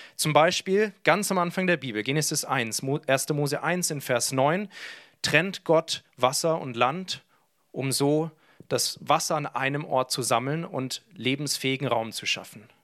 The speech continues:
In der Flut bei Noah schickt Gott Wasser als Gericht, viel Wasser.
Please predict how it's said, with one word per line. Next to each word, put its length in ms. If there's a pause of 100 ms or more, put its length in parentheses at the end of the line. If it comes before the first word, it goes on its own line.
(1200)
In 100
der 120
Flut 360
bei 140
Noah 480 (580)
schickt 400
Gott 300
Wasser 340
als 320
Gericht, 680
viel 520
Wasser. 420